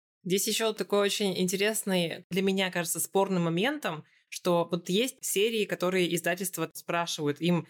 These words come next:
как будто бы проще тебе продать книгу, когда ты попадаешь чётко в эту струю, в эту историю.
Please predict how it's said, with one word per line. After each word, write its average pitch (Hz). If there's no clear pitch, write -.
как 165
будто 180
бы 165
проще 180
тебе 170
продать 160
книгу, 202
когда 165
ты 170
попадаешь 180
чётко 180
в 151
эту 156
струю, 180
в 156
эту 170
историю. 165